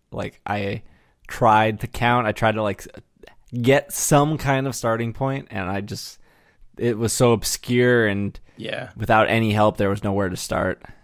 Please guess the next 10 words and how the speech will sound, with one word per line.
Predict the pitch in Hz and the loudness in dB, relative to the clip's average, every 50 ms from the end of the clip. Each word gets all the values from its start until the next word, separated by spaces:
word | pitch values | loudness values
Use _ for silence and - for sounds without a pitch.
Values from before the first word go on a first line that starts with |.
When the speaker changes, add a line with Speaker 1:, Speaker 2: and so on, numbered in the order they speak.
| _ | _
Speaker 2:
When | - 120 123 135 | -8 -4 -2 -2
I | 147 156 | 0 0
was | 160 147 131 120 | 0 0 -2 -2
doing, | 120 127 135 135 131 123 120 117 | 0 0 2 4 4 4 2 0
uh, | 113 113 113 117 117 107 104 104 101 - - _ _ _ _ - | 0 0 0 0 0 0 -2 -4 -6 -12 -20 _ _ _ _ -4
Jirachi | - 123 120 113 123 123 - - 113 113 | -2 0 2 2 0 0 -2 -6 -10 -8
for | - 123 | -6 -8
the | 117 110 | -6 -4
first | - 123 113 - - | -4 -4 -4 -2 0
time, | 120 117 113 110 110 104 92 | 0 0 2 0 -2 -4 -6